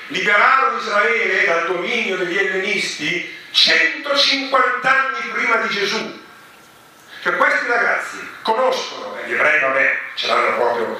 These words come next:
molto forte questa dimensione della memoria, ma conoscono la storia del loro paese non settanta anni fa, duemila anni fa, perché c'è una squadra di basket che fa vibrare il loro cuore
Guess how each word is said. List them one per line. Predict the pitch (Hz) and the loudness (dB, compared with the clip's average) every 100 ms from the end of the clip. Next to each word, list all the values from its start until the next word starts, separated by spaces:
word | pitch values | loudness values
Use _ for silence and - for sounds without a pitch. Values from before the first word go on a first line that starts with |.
| - | -10
molto | - 131 131 | -6 -2 -2
forte | - 165 156 | 0 0 -2
questa | - - | -4 -4
dimensione | 127 - 143 135 | -4 -2 0 0
della | 135 | 0
memoria, | - - - | 0 0 0
ma | - - | 0 2
conoscono | 311 320 - - - - - - - - | 4 4 2 0 -4 -6 -8 -12 -16 -6
la | - 202 | 0 0
storia | 202 294 302 - - - | 2 2 2 0 -4 -6
del | 196 | -2
loro | 277 254 240 | 2 2 2
paese | 220 - - - - | 0 0 -4 -8 -6
non | 330 359 - | 0 0 2
settanta | - - - - 180 - - - | 0 -2 -2 0 0 0 -2 -2
anni | - - | -2 -6
fa, | - - - - - - | -4 0 0 -2 -8 -12
duemila | 156 - - - - - - - - | -8 -4 -2 -2 0 2 2 2 0
anni | - - - | -2 -4 -6
fa, | - 123 - - - - - - - - - - | 0 4 4 2 -4 -8 -12 -14 -16 -20 -20 -8
perché | - - - - | -2 -2 0 -2
c'è | - | 0
una | 139 | 0
squadra | 135 - - 202 | -2 -2 -2 -2
di | 180 | -2
basket | 123 110 - - 190 - - - | 0 0 0 -4 -6 -8 -12 -16
che | - | -12
fa | 135 135 | -2 -2
vibrare | - 175 - - - - - - - | 0 -2 0 -2 -2 -4 -6 -10 -8
il | 143 | -2
loro | 135 123 - | 0 0 -2
cuore | - - - - - | -2 -2 -2 -4 -4